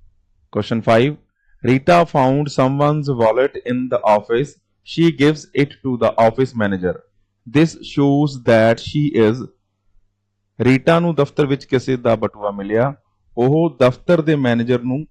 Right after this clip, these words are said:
ਦੇ ਦਿੰਦੀ ਹੈ। ਇਹ ਦਰਸਾਉਂਦਾ ਹੈ ਕਿ ਉਹ ਡੈਸ਼ ਹੈ।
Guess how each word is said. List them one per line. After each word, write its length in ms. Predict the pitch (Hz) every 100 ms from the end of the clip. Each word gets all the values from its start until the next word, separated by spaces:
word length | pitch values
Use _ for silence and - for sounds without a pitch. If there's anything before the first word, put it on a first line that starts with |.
| _ _ _ -
ਦੇ 180 | 120
ਦਿੰਦੀ 340 | 117 104 101 113
ਹੈ। 260 | 117 147 _ _ _ _
ਇਹ 320 | 117 135 165
ਦਰਸਾਉਂਦਾ 520 | 143 135 123 117 117
ਹੈ 400 | 120 117 123 - -
ਕਿ 200 | 143 -
ਉਹ 440 | 120 123 156 180 _ _ _ 117
ਡੈਸ਼ 440 | 117 120 120 -
ਹੈ। 300 | 101 82 -